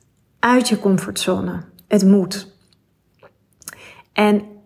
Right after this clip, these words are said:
als je nu zegt en je luistert deze podcast en je zegt, "Oké, weet je, ik ben echt wel klaar voor een next level. Ik wil echt die nieuwe versie van mezelf gaan worden, zodat ik ga floreren in het leven.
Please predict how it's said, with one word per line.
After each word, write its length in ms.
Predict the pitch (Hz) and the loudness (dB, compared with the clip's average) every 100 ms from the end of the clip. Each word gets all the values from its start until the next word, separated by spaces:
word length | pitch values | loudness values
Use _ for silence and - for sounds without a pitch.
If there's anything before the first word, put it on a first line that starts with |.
| _ | _
als 380 | 254 294 320 - | 2 4 2 2
je 80 | |
nu 140 | 247 233 | 4 4
zegt 360 | 226 208 - | 2 0 -4
en 180 | - 196 | -2 2
je 140 | 185 180 | 4 6
luistert 720 | 196 208 226 277 - 226 220 | 6 6 6 2 0 -2 0
deze 300 | 196 196 190 | 0 0 -2
podcast 560 | 190 190 202 185 185 | -4 -4 -4 -4 -4
en 160 | - 185 | 0 0
je 80 | 180 | 2
zegt, 420 | 190 185 - - | 0 -2 -8 -4
"Oké, 340 | 196 196 180 180 | -4 0 -2 0
weet 200 | 185 185 | 0 -2
je, 80 | |
ik 200 | - 214 | 0 2
ben 240 | 208 190 - | 2 0 0
echt 320 | 208 226 - | 0 0 2
wel 160 | 202 196 | 2 2
klaar 300 | 190 185 190 | 0 0 0
voor 200 | - 202 | 0 2
een 80 | |
next 280 | 196 185 - | 4 2 2
level. 640 | 196 190 196 226 - - _ _ - - - - _ | 2 2 0 -2 -6 -20 _ _ -20 -20 -20 -20 _
Ik 180 | 208 202 | 2 4
wil 260 | 202 196 - - | 4 2 0 -4
echt 600 | 220 240 240 - - 196 | 0 0 -2 -8 -2 2
die 440 | 185 196 190 196 - | 4 4 2 -2 0
nieuwe 560 | 185 196 214 262 262 | 4 6 6 4 2
versie 420 | 233 220 220 214 | 2 2 2 0
van 160 | 202 196 | 0 0
mezelf 340 | 196 190 202 | 0 2 0
gaan 200 | 202 202 | -2 -2
worden, 240 | 196 196 202 | 2 2 0
zodat 320 | 202 196 190 | 0 -2 -2
ik 120 | 190 | -6
ga 160 | - 208 | -8 -12
floreren 720 | - 196 190 196 226 226 196 | -2 0 4 4 4 2 0
in 140 | 202 | 2
het 120 | 202 190 | 2 4
leven. 500 | 190 196 196 233 | 4 4 2 -4